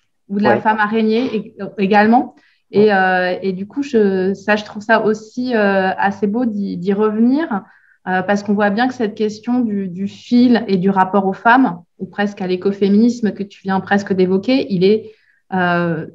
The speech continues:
Speaker 1: toujours très entremêlé, sans vouloir faire de, de, de mauvais jeu de mots avec, euh,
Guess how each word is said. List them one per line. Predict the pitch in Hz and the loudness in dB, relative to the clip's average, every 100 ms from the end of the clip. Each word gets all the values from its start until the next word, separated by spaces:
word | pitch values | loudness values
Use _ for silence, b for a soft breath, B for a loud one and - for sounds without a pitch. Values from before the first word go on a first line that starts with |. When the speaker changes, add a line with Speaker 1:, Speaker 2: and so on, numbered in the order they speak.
| _ | _
Speaker 1:
toujours | - 240 269 | 2 4 4
très | 277 - 277 | 2 2 4
entremêlé, | 247 - 240 233 240 320 - | 2 2 2 4 2 -2 -6
sans | - | -4
vouloir | 202 208 220 226 | -2 0 0 0
faire | 240 | -2
de, | 220 196 190 185 | 0 0 0 -2
de, | 185 226 226 | 0 0 0
de | 208 | 0
mauvais | 202 214 226 240 | 0 -2 -2 -4
jeu | 226 | -4
de | 226 | -6
mots | 233 262 | -4 -2
avec, | 240 202 220 220 | -2 -2 -6 -6
euh, | 190 180 | -4 -4